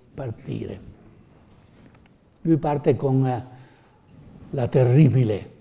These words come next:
come venivano chiamati i soldati della territoriale. In certe canzoncine i, i non appartenenti a, alla territoriale, queste truppe anziane, cioè, eh, ridacchiano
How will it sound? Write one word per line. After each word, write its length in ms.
come 280
venivano 380
chiamati 440
i 40
soldati 480
della 200
territoriale. 920
In 120
certe 360
canzoncine 960
i, 460
i 60
non 320
appartenenti 1000
a, 240
alla 320
territoriale, 640
queste 260
truppe 280
anziane, 680
cioè, 400
eh, 540
ridacchiano 1000